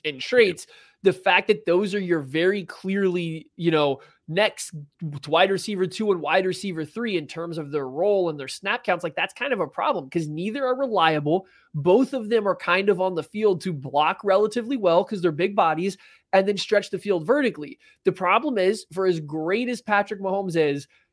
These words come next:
Speaker 1: his best asset has not been a long ball to anyone not named Tyreek Hill. That's just not what he does best, is throwing, uh, in terms of throwing the football.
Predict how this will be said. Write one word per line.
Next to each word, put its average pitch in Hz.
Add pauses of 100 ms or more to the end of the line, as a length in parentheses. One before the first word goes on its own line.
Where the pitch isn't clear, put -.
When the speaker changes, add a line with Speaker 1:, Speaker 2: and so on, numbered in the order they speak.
(120)
Speaker 1:
his 180
best 160
asset 170
has 151
not 151
been 185
a 196
long 160
ball 156
to -
anyone 156
not 143
named 143
Tyreek 139
Hill. - (100)
That's 185
just 202
not 185
what 202
he 196
does 180
best, 147
is 185
throwing, 147
uh, 165 (140)
in 160
terms 151
of 165
throwing 139
the 151
football. 175